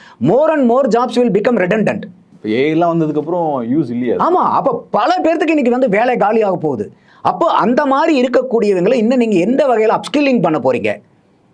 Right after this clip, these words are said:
Speaker 1: அவங்களுக்கு உண்டான எஜுகேஷன் என்ன கொடுக்க போறீங்க? இன்னைக்கு நம்மளுடைய எஜுகேஷன் வந்து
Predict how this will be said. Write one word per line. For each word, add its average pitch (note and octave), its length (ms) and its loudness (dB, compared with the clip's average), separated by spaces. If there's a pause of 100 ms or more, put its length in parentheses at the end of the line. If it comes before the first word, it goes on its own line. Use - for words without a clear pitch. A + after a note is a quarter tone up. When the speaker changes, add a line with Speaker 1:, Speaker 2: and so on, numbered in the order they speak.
Speaker 1:
அவங்களுக்கு C4+ 500 2
உண்டான A#3+ 300 0
எஜுகேஷன் A#3 540 0
என்ன G#3+ 180 0
கொடுக்க F#3 260 0
போறீங்க? B2+ 360 0
இன்னைக்கு A#3 340 2
நம்மளுடைய G#3+ 460 0
எஜுகேஷன் A#3+ 380 0
வந்து A3+ 400 0